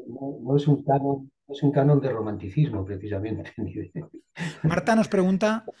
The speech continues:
Speaker 2: eh, dice que me, has mencionado veintidós secuencias en un día en tu corto, que ¿cuántas secuencias se suele rodar en un día en un largometraje? O cuan-, o en este caso en, en, en Leo, si recuerdas cuántas secuencias rodabais por día.
Speaker 1: No sé,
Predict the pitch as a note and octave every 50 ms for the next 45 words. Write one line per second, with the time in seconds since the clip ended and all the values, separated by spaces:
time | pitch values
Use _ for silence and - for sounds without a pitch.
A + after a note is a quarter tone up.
0 | _ _ _ _ _ _ _ _ - D3+ D3 C#3+ C#3+ C#3 C3+ D3+ C#3 - F#3+ E3+
1 | - F3 E3+ D#3+ D#3+ D3+ C3 - - - - E3 D#3+ D3 - F3 E3 D#3 D#3+ D#3+
2 | D#3+ D3 D#3 D3+ C3+ - D#3 D#3 C#3+ - E3+ - D#3+ C#3+ C3 - D3+ B2+ C#3+ C#3+
3 | C#3+ D3 D3 E3+ E3 D#3+ D3+ C3 C3+ C3 - D#3+ D#3 - D#3 D#3 F3 - _ -
4 | - - - _ _ - D3+ C3 C3+ D3+ D#3 D#3 - D#3+ - F3+ - - E3+ E3
5 | - F3+ E3+ C#3+ C#3 C#3 D3+ D3+ D3+ D#3 D3 D3+ D3 D3 D3+ D#3 D3+ D3 C#3+ C#3+
6 | C#3 D3 D3+ D3 D3 C#3 C#3 C#3 C#3 C3+ B2+ A#2+ - A2+ A2 - - G#2+ - _
7 | _ _ _ _ - - C3 C3 - C#3 C#3 C3 B2+ A#2 - - B2+ B2+ A#2+ -
8 | - C#3+ C3+ C3 C#3 C3 C3+ B2+ A#2 A#2+ A#2 - _ _ _ _ _ _ - B2
9 | A#2 A#2 C3 C3 A#2+ A2+ - A#2+ A2+ A2+ A2 - C3 B2 B2+ A#2 - C#3 B2+ C3
10 | B2 - C3+ B2 B2+ C3 B2+ B2+ C3+ B2+ A#2+ B2+ - - _ _ _ _ _ _
11 | _ _ _ - - C#3 C3 C3 B2+ B2+ B2 B2+ B2 - - - C3+ B2 A#2 A#2+
12 | A2+ G#2 - _ _ _ _ _ _ _ _ _ - D#3+ - - - G#2+ A2